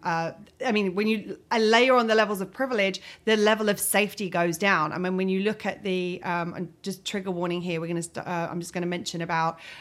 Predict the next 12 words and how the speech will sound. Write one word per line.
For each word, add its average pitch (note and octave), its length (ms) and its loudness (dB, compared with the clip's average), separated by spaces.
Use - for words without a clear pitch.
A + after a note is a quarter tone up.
um, F3 540 2
the F3+ 260 -4
violence F#3 420 2
against F3+ 400 -8
trans G3+ 300 -4
women, F3+ 120 -2
when F#3 120 0
you G3 100 0
look A3 180 -2
at A#3 120 -8
the G3 100 -4
rate F#3+ 500 -2